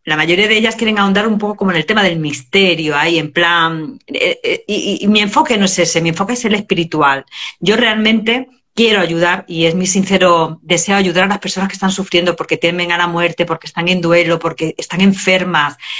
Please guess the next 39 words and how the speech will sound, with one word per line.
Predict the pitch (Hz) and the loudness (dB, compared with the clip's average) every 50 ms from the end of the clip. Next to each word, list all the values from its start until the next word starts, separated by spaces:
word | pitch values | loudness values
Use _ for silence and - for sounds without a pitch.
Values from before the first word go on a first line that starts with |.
| - - - - - - - | -10 -12 -12 -14 -16 -4 0
Em, | 175 185 185 180 175 175 170 165 156 151 151 147 - - _ _ _ _ _ _ _ _ - - _ | 2 4 4 4 4 2 2 0 -2 -2 -4 -6 -8 -12 _ _ _ _ _ _ _ _ -16 -8 _
y | 185 185 175 175 175 165 165 165 | 2 2 4 4 4 4 4 4
por | 165 175 165 | 2 2 2
eso | 185 196 - 233 233 | 2 2 2 2 0
soy | 226 - 233 | 2 2 2
muy | 208 208 208 214 220 220 | 4 4 4 6 6 4
especial | 220 220 220 214 208 - - 190 | 4 4 2 -2 -2 -2 -2 0
para | - 196 180 175 | 0 0 0 0
las | 170 175 180 | 0 -2 -4
entrevistas, | 175 165 180 165 165 165 165 160 139 - | -6 0 0 0 0 2 -2 -4 -4 -2
pero | - 165 156 156 151 151 - - - - - - | -2 0 0 0 -2 -4 -6 -6 -6 -6 -8 -8
primero, | - 165 202 202 214 220 233 269 277 302 302 - - - - - - | -2 2 2 4 4 4 4 4 2 2 0 -4 -12 -18 -20 -4 0
eh, | 180 185 185 180 180 175 175 175 175 170 170 170 | 2 4 4 4 4 6 6 6 6 6 4 4
yo | 165 196 | 2 2
ya | 202 226 | 2 2
había | 226 220 208 | 2 2 2
visto | 208 214 - 214 196 | 0 0 -2 -2 -2
cosas | 196 196 220 220 220 | -2 -2 -2 -4 -4
tuyas. | - - 170 160 156 147 143 | -2 -2 0 2 2 0 0
Me | 156 170 165 | 0 -2 -2
parece | 170 175 185 196 - 254 247 247 | 0 -2 -4 -2 -2 -2 -2 0
que | - 214 | 0 0
eres, | 208 214 214 214 - | 0 0 -2 0 0
además | 160 165 165 185 175 165 | 0 0 2 0 0 0
yo | 202 220 - - _ _ | 0 -2 -2 -6 _ _
reconozco | - 170 185 175 180 190 214 220 220 247 | -2 -2 2 2 2 2 2 0 2 2
un | 240 233 233 | 2 2 2
alma | 226 220 220 220 202 | 2 4 4 4 4
bella | 202 208 214 214 214 233 240 247 254 247 - 196 | 4 4 2 2 4 4 4 4 4 2 2 2
nada | 196 196 196 196 196 202 | 2 2 2 4 2 2
más, | 208 202 190 202 214 226 240 226 - 185 | 2 2 2 2 2 2 0 -2 -6 -4
eh, | 196 202 190 180 180 | -2 0 0 0 2
verla, | 190 196 202 196 180 175 160 147 143 - _ | 2 2 2 2 0 -2 -2 -2 -2 -4 _
y | 202 196 | -4 -2
tú | 190 196 | 2 2
eres | 208 202 226 - - | 0 0 0 -2 -2
una | 196 185 165 | -2 -2 -2
de | 151 151 160 | 0 -2 -2
ellas. | 156 151 147 139 143 | -2 -2 -2 -4 -4